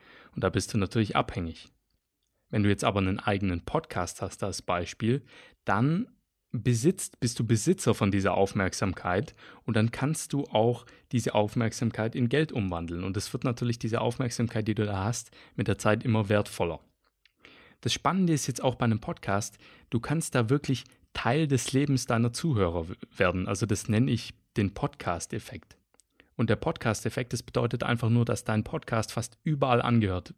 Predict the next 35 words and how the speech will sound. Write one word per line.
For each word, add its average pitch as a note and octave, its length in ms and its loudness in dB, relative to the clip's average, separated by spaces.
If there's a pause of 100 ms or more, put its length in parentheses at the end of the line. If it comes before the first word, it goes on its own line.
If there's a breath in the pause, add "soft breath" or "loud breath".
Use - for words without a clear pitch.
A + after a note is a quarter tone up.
(100)
werden F#2+ 220 -2
kann. F2 220 -4 (300 loud breath)
Überleg C#3+ 300 2
dir B2 80 2
das F#2 200 0
mal, F2+ 180 0
deine F#2 340 2
Zielgruppe C3 480 0
könnte A#2 260 2
deinen G#2+ 220 0
Podcast A2+ 600 -2 (400 loud breath)
anhören A2+ 560 4
während G#2+ 400 0
dem G#2 400 0
Einschlafen, F#2 720 -2
nachdem F#2 280 0
sie A2 140 0
aufwachen, G2+ 560 2 (340 loud breath)
während A2 240 2
dem G#2+ 100 2
Joggen, G2+ 360 4
im G#2+ 180 0
Fitnessstudio, B2 800 2
während A#2 200 2
sie A#2 100 2
Gartenarbeit B2 720 0
machen, A#2+ 400 2 (240 loud breath)
während A#2 220 0
sie A#2+ 120 2
ihr B2 280 -2
Haus C#3+ 320 2
oder A2+ 160 2
ihre A2+ 280 2
Wohnung C#3 300 2
aufräumen, B2 680 2